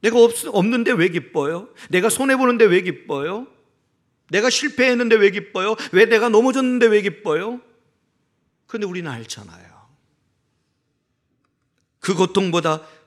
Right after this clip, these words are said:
더 큰 기쁨이 있다는 사실을 알잖아요. 여러분, 우리는요, 거기서 얻을 수 있는, 세상에서 얻을 수 있는 기쁨하고는 비교도 안 될 만큼의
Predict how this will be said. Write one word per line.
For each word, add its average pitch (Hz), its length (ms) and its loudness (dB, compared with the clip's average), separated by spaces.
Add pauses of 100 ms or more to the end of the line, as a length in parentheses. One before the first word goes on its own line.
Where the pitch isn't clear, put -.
더 - 240 -16
큰 175 220 -8
기쁨이 139 380 -10
있다는 113 260 -16
사실을 - 380 -16
알잖아요. - 400 -20 (1600)
여러분, 123 240 -4
우리는요, 113 600 -10 (1120)
거기서 165 440 -10
얻을 160 220 -6
수 - 140 -12
있는, 143 400 -10
세상에서 202 600 -10
얻을 175 160 -8
수 175 120 -12
있는 165 200 -12
기쁨하고는 135 600 -14
비교도 175 480 -6
안 127 140 -6
될 131 120 -6
만큼의 120 520 -14